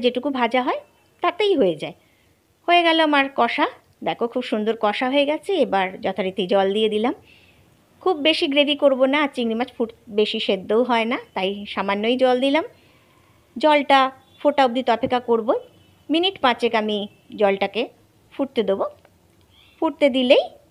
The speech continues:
তৈরি হয়ে গেল। দেখো এই রকম গ্রেভি আমি রাখবো, আর বেশি শুকোবো না, এতটা গ্রেভি রাখলেই সবচেয়ে ভালো লাগবে। এবার আমি দিয়ে দিলাম গরম মশলা, সামান্য একটু গরম মশলা আমি ওপরে ছড়িয়ে দেবো।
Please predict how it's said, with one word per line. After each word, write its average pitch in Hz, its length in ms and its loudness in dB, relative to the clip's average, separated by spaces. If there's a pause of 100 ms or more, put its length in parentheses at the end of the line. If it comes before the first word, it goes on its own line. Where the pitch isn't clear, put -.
(100)
তৈরি 226 280 4
হয়ে 214 160 2
গেল। 202 120 2 (140)
দেখো 190 200 -4 (680)
এই 392 160 4
রকম 208 260 0
গ্রেভি 196 260 2 (120)
আমি 180 120 -4 (100)
রাখবো, 160 300 -8 (340)
আর 285 80 6 (100)
বেশি 220 240 0
শুকোবো 220 320 0 (100)
না, 415 60 0 (540)
এতটা 240 360 0
গ্রেভি 240 200 4 (100)
রাখলেই 262 300 0 (320)
সবচেয়ে - 360 -6
ভালো 208 140 2 (100)
লাগবে। 202 260 -2 (500)
এবার 285 300 2
আমি 196 100 -4 (100)
দিয়ে 185 180 2
দিলাম 196 200 -2 (720)
গরম 233 380 6
মশলা, 160 300 -10 (680)
সামান্য 254 380 2 (100)
একটু 262 200 -6 (380)
গরম 196 280 4
মশলা 202 320 -2
আমি 175 160 -6
ওপরে 175 260 -8
ছড়িয়ে 185 300 -2
দেবো। 196 160 -4